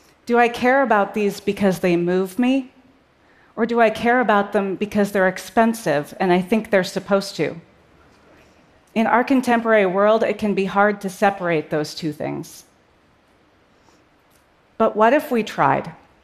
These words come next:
What if we redefined art's value,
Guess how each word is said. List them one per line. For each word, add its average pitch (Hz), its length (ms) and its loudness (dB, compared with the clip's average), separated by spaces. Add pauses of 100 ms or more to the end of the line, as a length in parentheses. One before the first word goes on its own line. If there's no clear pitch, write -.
(1040)
What 226 200 2
if 294 160 0
we 208 380 0
redefined 214 880 2
art's 220 320 0
value, 170 580 2